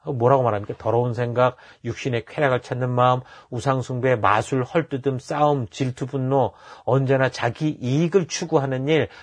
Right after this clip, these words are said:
불평과 비판적인 태도, 자기의 작은 당파 외에 모두 나쁜 것으로 인정하는 배타주의, 거기서 나오는 잘못된 교설, 시기, 살인,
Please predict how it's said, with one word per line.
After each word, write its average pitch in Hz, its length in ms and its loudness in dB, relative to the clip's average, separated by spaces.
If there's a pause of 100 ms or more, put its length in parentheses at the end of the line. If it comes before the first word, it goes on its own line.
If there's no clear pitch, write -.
(100)
불평과 147 520 0
비판적인 139 720 -2
태도, 135 460 0 (200)
자기의 139 440 0
작은 151 400 0
당파 139 400 -2
외에 139 420 2 (300)
모두 147 400 4
나쁜 185 400 -6
것으로 180 260 0
인정하는 135 520 -2
배타주의, 131 720 -2
거기서 131 340 -2
나오는 143 260 0
잘못된 131 520 -6
교설, 123 420 2
시기, 185 400 -8
살인, 165 380 -4